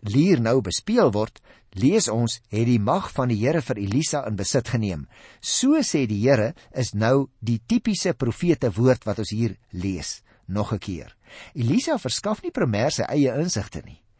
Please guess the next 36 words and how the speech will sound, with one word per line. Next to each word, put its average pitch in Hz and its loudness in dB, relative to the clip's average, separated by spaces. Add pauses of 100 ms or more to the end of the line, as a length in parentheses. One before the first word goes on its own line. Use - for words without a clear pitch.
(240)
maar 110 2
'n 113 -2
egte 254 0
uitspraak 135 -2
van 107 -2
die 101 -2
Here. 107 -2 (540)
Volgens 180 2
die 131 0
profeet 147 2 (280)
het 120 2
die 123 6
Here 165 4
ag - 0
geslaan 123 0
op 117 -8
hulle 110 0
nood 160 2 (340)
en 101 -6
daarom 160 2
word 139 2
nou 104 -4
gesê 123 -4
dat 98 -4 (140)
damme 170 2
en 127 -2
damme 135 0
water 113 -2
in 98 -6
die 110 -2
vallei 101 -4
sal 92 -6
staan. 76 -8 (400)
Ons 131 -4
moet 131 -4
onthou, 120 -2